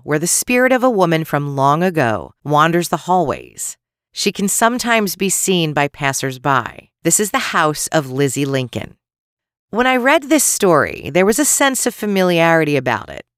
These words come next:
as if I'd read a similar story about a house in another part of Pennsylvania. Long ago, although no dates were given, Lizzie and her husband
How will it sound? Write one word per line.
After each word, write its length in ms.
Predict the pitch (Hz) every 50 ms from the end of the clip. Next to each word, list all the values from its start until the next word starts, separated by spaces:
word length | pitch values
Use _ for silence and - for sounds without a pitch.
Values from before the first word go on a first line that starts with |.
| _ - -
as 140 | 165 156
if 120 | 175 180 -
I'd 180 | 202 196 175
read 160 | 165 185 180 180
a 40 |
similar 540 | 170 - - - - 302 294 294 226 185 160
story 420 | - - - 156 139 127 123 123 127
about 220 | 135 151 156 160
a 60 | 170
house 380 | 165 180 202 185 180 170 - -
in 60 | 202
another 320 | 214 233 262 269 208 196
part 240 | 170 - 160 147 135
of 80 | 131 -
Pennsylvania. 720 | - 135 127 120 - 131 123 131 120 107 98 80 65 64 _ _ _ _ _ _ _ _ _ _ -
Long 480 | 151 151 160 165 175 196 214 226 233 247
ago, 580 | 262 226 190 185 156 139 131 120 120 151 196 196 _
although 460 | - - 160 160 160 143 160 160 160
no 260 | 160 160 165 175 190 220
dates 480 | 165 208 208 190 165 - - - -
were 120 | 151 151 143
given, 460 | 131 131 113 101 92 87 98 120 127 _ _ -
Lizzie 500 | - 175 190 208 - 247 254 254 240 -
and 260 | - 160 165 170 170
her 160 | 170 180 185
husband 680 | 170 - 185 165 147 131 - - 117 110 107 104 104